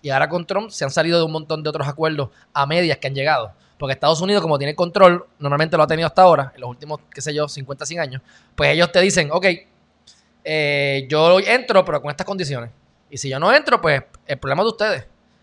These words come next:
porque yo no necesito ustedes". Entonces, pues no entran o entran, dependiendo de la conveniencia, pero siempre es a favor de Estados Unidos. Así que, a-, en última instancia, el, el rol de la onu, a mi juicio, es simple y sencillamente medio académico. Pero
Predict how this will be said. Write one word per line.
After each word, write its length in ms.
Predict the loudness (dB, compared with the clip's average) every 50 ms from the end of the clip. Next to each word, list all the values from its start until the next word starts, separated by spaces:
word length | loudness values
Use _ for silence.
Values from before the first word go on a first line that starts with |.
| _ _ _ -6
porque 180 | -4 -2 -2
yo 80 | 0 0
no 160 | 2 2 2
necesito 320 | 2 0 -2 -2 -4 -10
ustedes". 380 | -8 -4 -2 -2 -2 -4 -8 -14 _ _ _ _
Entonces, 240 | -14 -10 -10 -8 -8 -6
pues 100 | -6 -4
no 160 | -4 -2 -2
entran 420 | -4 -4 -4 -6 -6 -6 -10 -16 -14 _
o 120 | -6 -4 -4
entran, 340 | -4 -4 -6 -8 -8 -8
dependiendo 440 | -8 -10 -8 -8 -8 -8 -6 -2 -2
de 20 | 0
la 80 | 0
conveniencia, 480 | -2 -2 -4 -4 -4 -4 -2 -2 -2 -2
pero 140 | -2 -4 -6
siempre 260 | -6 -6 -4 -4 -4
es 60 | -2
a 20 |
favor 140 | 0 0 -2
de 40 | 0
Estados 180 | 0 -2 -4 -4
Unidos. 280 | -6 -10 -10 -10 -10 -10 _ _ _ _ _ -10 -6
Así 200 | -6 -4 -2 2
que, 120 | 4 4
a-, 320 | 4 6 6 4 4 4 2
en 160 | -2 -4 -2
última 260 | -4 -6 -4 -4 -6
instancia, 560 | -4 0 0 0 0 0 0 0 0 2 2 0
el, 140 | -2 -6 -10 -10 -8
el 100 | -8 -8
rol 240 | -6 -4 -4 -2 -2
de 80 | 2 4
la 160 | 6 6 6
onu, 300 | 4 2 0 -2 -4 -6
a 20 |
mi 80 | -4 -4
juicio, 480 | -2 -2 -2 -2 -4 -6 -6 -8 -8 -10 _ _ _ _ _ _
es 160 | -6 -6 -4
simple 220 | -2 -2 -2 0 0
y 40 | 0
sencillamente 500 | 2 2 0 2 0 0 -2 -2 -2 -2
medio 200 | -2 -2 -2 -2
académico. 680 | 0 0 0 0 0 0 -2 -4 -8 -12 -16 -18 -20 _ _ _ _ _ _ _ _ _ _ _ _ _ _ _ _ _ 4
Pero 420 | 6 6 8 6 4 2 -2 -12